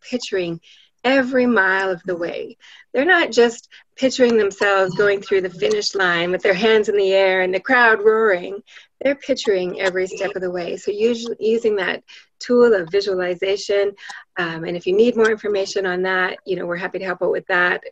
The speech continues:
Um, you can go to victoria johnson dot org. There's free resources there. There's booklets you can download on visualizing and on affirmations and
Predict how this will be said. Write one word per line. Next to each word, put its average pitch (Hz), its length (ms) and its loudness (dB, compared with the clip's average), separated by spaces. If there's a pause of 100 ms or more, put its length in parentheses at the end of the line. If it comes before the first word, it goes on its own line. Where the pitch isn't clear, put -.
Um, 165 300 -8
you 170 100 -8
can 175 160 -12
go 175 180 -2
to 170 380 -2 (300)
victoria 180 560 0
johnson 170 400 -4
dot 165 280 -6
org. 220 400 0 (600)
There's 190 480 4
free 226 300 0
resources 202 600 2
there. 196 280 0
There's 175 260 -2
booklets 190 420 -4
you 185 120 -10
can 175 160 -4
download 180 540 -2 (100)
on 180 380 -2
visualizing 185 800 -4
and 165 160 -8
on 175 260 -6
affirmations 175 1000 -8
and 160 360 -10